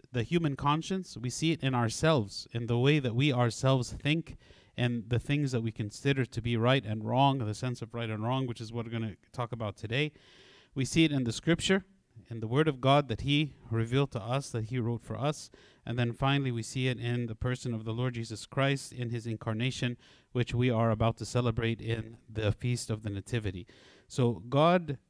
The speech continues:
reveals himself to us in different ways, and we're trying to understand how is it that we can know God. Today, when I'm trying to understand the human conscience, or we can speak about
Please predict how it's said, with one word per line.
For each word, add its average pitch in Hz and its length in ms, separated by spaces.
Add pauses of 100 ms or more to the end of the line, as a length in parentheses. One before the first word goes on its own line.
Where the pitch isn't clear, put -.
reveals 135 500
himself 139 360
to 123 100
us 135 300
in 123 180
different 117 320
ways, - 400 (120)
and 113 120
we're 113 80
trying 135 260
to 123 100
understand 123 600 (280)
how 135 240
is 123 120
it 127 80
that 120 120
we 107 100
can 110 180
know 120 160
God. 101 320 (1400)
Today, 160 440
when 139 260
I'm 117 360
trying 156 280
to 135 100
understand 131 720
the 117 80
human 139 340
conscience, 143 840
or 127 320
we 117 180
can 117 160
speak - 300
about 120 460